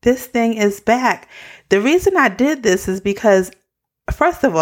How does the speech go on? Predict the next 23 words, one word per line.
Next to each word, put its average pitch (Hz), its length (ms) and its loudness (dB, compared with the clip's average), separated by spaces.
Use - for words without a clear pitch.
I 156 260 -2
love 180 300 2
my 156 200 -4
cayenne 156 520 -4
peppers. - 640 -8
I 151 140 -2
already 160 200 -2
told 175 380 0
y'all 170 160 4
how 170 160 0
I 156 160 2
made 151 300 -2
some 143 220 -8
crushed - 420 -4
red 135 180 -8
peppers 214 480 -2
last 196 400 -2
year, 196 500 0
and 214 200 0
they're, 240 500 2
they 202 180 4
grow 196 760 0
easily 202 720 0